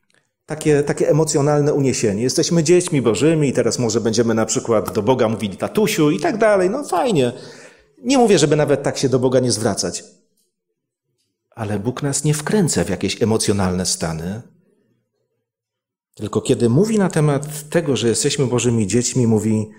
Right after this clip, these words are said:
„Umiłowani, teraz dziećmi Bożymi jesteśmy”.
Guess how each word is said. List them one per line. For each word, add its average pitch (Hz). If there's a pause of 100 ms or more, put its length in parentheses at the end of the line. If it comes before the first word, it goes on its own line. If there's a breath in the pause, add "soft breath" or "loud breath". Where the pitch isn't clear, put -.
(400 loud breath)
„Umiłowani, 113 (840)
teraz 117
dziećmi 110
Bożymi 95
jesteśmy”. 92